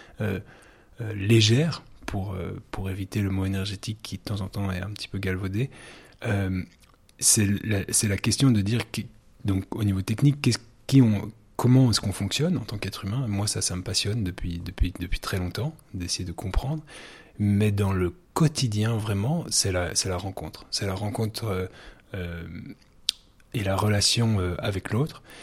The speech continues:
Et pour aller plus loin dans cette dynamique, je prendrai juste un exemple, c'est que on a, euh,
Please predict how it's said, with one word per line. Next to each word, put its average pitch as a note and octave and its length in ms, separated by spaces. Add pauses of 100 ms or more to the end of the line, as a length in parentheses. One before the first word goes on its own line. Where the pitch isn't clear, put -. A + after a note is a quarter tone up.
(140)
Et G#2+ 80
pour G2+ 180
aller A2 120
plus D3 200
loin C#3+ 200
dans G#2+ 120
cette F#2+ 160
dynamique, G2 580
je - 120
prendrai F#2 300
juste A#2 220
un G2+ 80
exemple, A2+ 320
c'est - 140
que F2+ 280 (800)
on G2+ 200
a, G#2 220
euh, F2+ 260